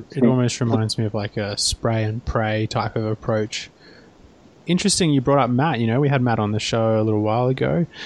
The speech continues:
I think what's most interesting about your friendship with him and what people seem to be interested in, at least, is how kind of polar opposite you guys are as people, you know? Like, how did you meet Matt? And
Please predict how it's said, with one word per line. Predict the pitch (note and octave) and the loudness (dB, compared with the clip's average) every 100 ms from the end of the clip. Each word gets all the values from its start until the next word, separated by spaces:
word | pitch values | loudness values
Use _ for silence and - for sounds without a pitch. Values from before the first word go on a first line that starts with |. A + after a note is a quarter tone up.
| - | -8
I | - | -2
think | D3 A#3+ | 2 4
what's | B3+ A3+ | 4 4
most | F3+ D3+ | 2 4
interesting | F3+ G3+ - F3+ | 2 0 0 2
about | D#3+ C3 B2 A#2 B2+ | 2 2 2 2 2
your | B2 | 0
friendship | - A#2+ B2+ D#3+ - C3+ | 0 0 2 2 0 0
with | A#2+ A2+ | 0 0
him | A#2 G#2+ G#2+ | 2 0 2
and | G#2+ | 2
what | A2 - | 0 0
people | A#2+ A#2 A2+ G#2+ | 0 0 0 0
seem | - A2 A2+ | 0 0 0
to | A2 | 0
be | G#2+ G#2+ | 0 0
interested | A2 - - G#2 | 0 -2 0 0
in, | |
at | G2+ A2 | 0 0
least, | A#2+ - | 0 0
is | - G#2 - - - | 0 -2 -6 -18 -8
how | - - | -4 0
kind | E3+ C#3 | 2 0
of | G#2 | 0
polar | - B2 C#3 F#2+ | -2 2 2 2
opposite | F#2 - - A2 | 2 0 0 0
you | G#2 | 0
guys | G2+ G2 G2+ | 0 0 0
are | G2+ G#2+ | 0 0
as | G2+ | 0
people, | - G#2 C#3 - F2+ F#2 | -2 -2 -2 0 -2 -2
you | G2 | -2
know? | G2+ | -2
Like, | D3+ - | -2 -2
how | - F3+ | 0 2
did | A#3 | 2
you | G3 | 2
meet | D3+ A3 | 2 2
Matt? | D3 G#2 | 0 0
And | A2 G#2+ | -2 -2